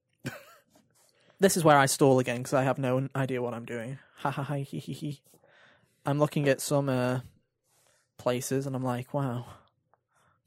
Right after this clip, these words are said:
Look at the fucking balls on these idiots."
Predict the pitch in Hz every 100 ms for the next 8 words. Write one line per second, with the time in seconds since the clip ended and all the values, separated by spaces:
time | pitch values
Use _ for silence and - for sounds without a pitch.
0 | _ _ - 170 156 - 156 151 - 156
1 | - 143 151 151 147 139 143 160 143 131
2 | 139 139 - - -